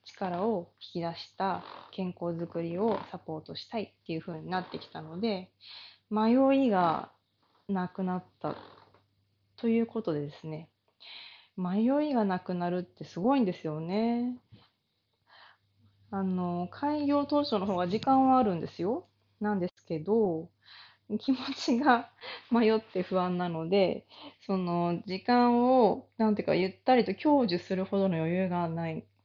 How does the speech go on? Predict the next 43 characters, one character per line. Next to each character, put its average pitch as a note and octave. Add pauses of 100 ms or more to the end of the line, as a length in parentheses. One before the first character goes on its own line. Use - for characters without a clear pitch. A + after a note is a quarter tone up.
(560)
ま F#3
ま G3+ (160)
数 F3
年、 D#3+ (540)
い E3+ (220)
つ B3+
も A#3
何 F3
か -
を -
し -
て D3
い D3+
て、 E3 (480)
最 B3+
近、 A#3 (300)
や A#3
っ A#3+ (120)
と D4
自 F#3+
分 G#3+
の A3
中 A3
で、 E3 (480)
そ G3+
の、 F3 (120)
ゆ F#3
っ - (160)
た G3
り F3
す F3
る E3
時 E3
間 F3
は G3+
き -
ち F#3
ん E3+
と -
取 E3
っ - (100)
た F3+
り、 G#3+